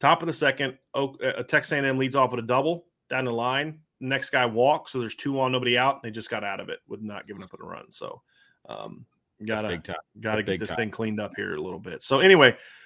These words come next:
Speaker 1: that's gonna do it for today's show, everybody. Thank you so much. Tonight, six P M, Vince will be back with Sean Stiers. They're gonna have sort of a post-game show
Speaker 2: Yeah.
Speaker 1: after the game. Uh, they're gonna talk about the baseball game and kind of what's next. If they lose tonight, they're done, right? But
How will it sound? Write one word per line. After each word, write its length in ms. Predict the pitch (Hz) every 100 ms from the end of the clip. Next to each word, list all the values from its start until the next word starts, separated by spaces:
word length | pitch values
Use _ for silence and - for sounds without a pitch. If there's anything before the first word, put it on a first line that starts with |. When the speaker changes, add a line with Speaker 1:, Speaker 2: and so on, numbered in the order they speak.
| - _ _ -
Speaker 1:
that's 200 | 170 185
gonna 140 | 202 202
do 120 | 196
it 60 | 190
for 80 |
today's 300 | 156 175 165
show, 100 | 170
everybody. 320 | 156 135 147 135
Thank 260 | 170 165
you 60 | 151
so 320 | - 175 165
much. 380 | 156 156 156 -
Tonight, 420 | 160 165 180 139
six 260 | - 180 -
P 260 | 180 175
M, 240 | 170 131 107
Vince 340 | 139 170 156
will 160 | 151 156
be 120 | 147
back 360 | 131 147 135 123
with 140 | 110
Sean 240 | 135 139
Stiers. 420 | 131 147 139 120 -
They're 80 |
gonna 140 | 131 135
have 160 | 135
sort 160 | 156 131
of 100 | 123
a 20 |
post-game 600 | - 196 220 - 156 143
show 320 | 131 147 135
Speaker 2:
Yeah. 80 | 135
Speaker 1:
after 160 | 139 170
the 80 | 170
game. 380 | 135 123 160 - _ _ _ _ 120
Uh, 140 | 120
they're 140 | 113 135
gonna 100 | 151
talk 220 | 165 143
about 160 | 151
the 40 | 135
baseball 360 | 147 139 143
game 200 | 135 139
and 80 | 135
kind 160 | 147 139
of 60 | 120
what's 260 | 139 -
next. 260 | 139 160 -
If 80 | 131
they 100 | 123
lose 280 | 127 151
tonight, 320 | 151 139 156 -
they're 100 | 117
done, 360 | 123 156 98 - _ _ _ 110
right? 340 | 110 139 131
But 220 | 147 147